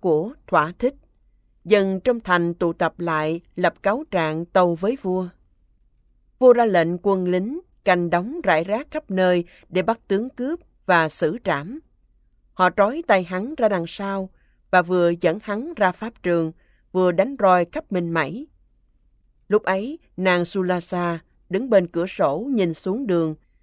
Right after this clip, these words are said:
thấy tướng cướp, bỗng nhiên đâm ra si tình hắn và suy nghĩ, "Nếu ta có thể giải nguy cho chàng chiến sĩ lực lưỡng này,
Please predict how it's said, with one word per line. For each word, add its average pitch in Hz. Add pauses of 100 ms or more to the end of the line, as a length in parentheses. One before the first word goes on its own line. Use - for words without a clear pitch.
(220)
thấy 208
tướng 220
cướp, 254 (340)
bỗng 185
nhiên 190 (120)
đâm 226
ra 208
si 240
tình 175
hắn 220 (160)
và 175
suy 208
nghĩ, 180 (600)
"Nếu 208
ta 190
có 240
thể 180
giải 190
nguy 240
cho 220
chàng 165
chiến 220
sĩ 185
lực 185
lưỡng 180
này, 170